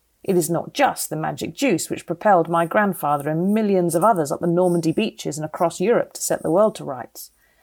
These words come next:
It is, purely and simply, a life-saving, life-enhancing, life-lengthening piece of evolutionary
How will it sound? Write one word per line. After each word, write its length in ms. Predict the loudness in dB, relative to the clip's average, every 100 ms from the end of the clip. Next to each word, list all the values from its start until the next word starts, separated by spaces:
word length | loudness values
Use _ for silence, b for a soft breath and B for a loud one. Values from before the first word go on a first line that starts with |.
| b b b
It 160 | 0 4
is, 440 | 4 2 0 -6 _ _
purely 480 | -2 4 6 6 2
and 180 | -4 -6
simply, 580 | -4 -4 -6 -8 -8 -12 _ _ _ 0
a 160 | 2
life-saving, 1080 | 4 4 4 4 0 0 -2 -4 -10 -12 -16 _ _
life-enhancing, 1200 | -6 2 4 4 0 -4 -2 -6 -6 -10 -10 -12 -20 _ 2
life-lengthening 1080 | 4 4 0 0 2 2 0 -6 -6 -6 -14 -6
piece 360 | -4 -4 -6
of 140 | -8 -10 0
evolutionary 1000 | 2 4 2 4 0 -2 -2 0 -2